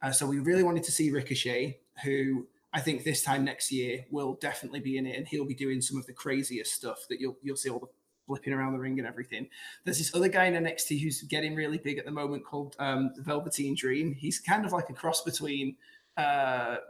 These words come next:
Macho Man Randy Savage, Hulk Hogan, and Prince. Um, and he's, he's just, he's really, really cool. And we were hoping, he didn't wrestle the night before, and it's all part of a bigger storyline at the moment.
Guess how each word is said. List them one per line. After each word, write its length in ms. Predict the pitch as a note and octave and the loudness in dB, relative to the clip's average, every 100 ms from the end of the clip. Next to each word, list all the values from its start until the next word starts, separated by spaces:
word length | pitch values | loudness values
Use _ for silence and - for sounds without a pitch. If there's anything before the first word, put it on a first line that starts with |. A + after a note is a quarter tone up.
| - | -4
Macho 300 | D3+ - D#3 | -2 2 2
Man 180 | D3 C#3+ | 2 2
Randy 240 | C#3 C3+ | 0 0
Savage, 460 | - C#3 C3+ C3 - | 2 2 2 0 -2
Hulk 260 | D#3+ C#3 | -2 -4
Hogan, 380 | C#3+ C#3 C3+ C3+ | -2 -2 0 -2
and 160 | C#3 - | -2 -10
Prince. 640 | - D3+ F3 - - - - - _ _ - - - | -2 0 0 0 -2 -2 -10 -18 _ _ -18 -14 2
Um, 320 | D3 D#3 F3 - - - - E3 | 8 8 8 4 -4 -10 -6 4
and 120 | F3+ | 8
he's, 200 | F#3 - | 8 8
he's 240 | F#3+ G3 | 4 6
just, 180 | G#3+ - | 6 4
he's 300 | - G3 F3 | 2 2 2
really, 460 | A3+ F#3 A3 G#3+ D#3+ | 4 8 10 10 8
really 260 | E3 D#3+ - | 6 6 6
cool. 220 | F3+ E3+ | 6 6
And 80 | E3 | 8
we 80 | |
were 80 | F3 | 8
hoping, 340 | E3+ F#3 F3 D#3 | 10 10 10 8
he 160 | F#3 | 6
didn't 240 | G3+ F3 C#3 | 6 4 4
wrestle 360 | D#3 - F#3 | 2 2 4
the 60 | F3 | 6
night 180 | F3 F3 | 4 4
before, 420 | E3 F3+ F#3+ F3+ | -2 0 2 2
and 80 | D#3 | 0
it's 160 | C#3 D#3 | 0 0
all 120 | C#3 | 0
part 220 | D3 C#3 | 4 4
of 80 | - | 4
a 40 | |
bigger 240 | C3+ B2+ C3 | -2 -4 -4
storyline 560 | - D3 C#3+ C3+ C3+ | -4 -2 -2 0 -2
at 80 | C#3 | -4
the 60 | B2 | -8
moment. 360 | C3 C3 C3 | -8 -6 -8